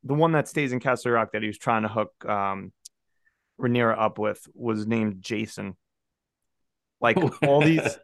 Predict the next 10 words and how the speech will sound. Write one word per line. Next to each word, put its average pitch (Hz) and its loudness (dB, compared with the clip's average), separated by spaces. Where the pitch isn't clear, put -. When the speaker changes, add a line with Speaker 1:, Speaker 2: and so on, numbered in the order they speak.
Speaker 1:
all 147 2
these 156 0
fucking, 151 0
like, 131 0
you 143 0
know, 117 4
weirdo 123 4
middle, 117 0
medieval 117 -4
names. 113 -6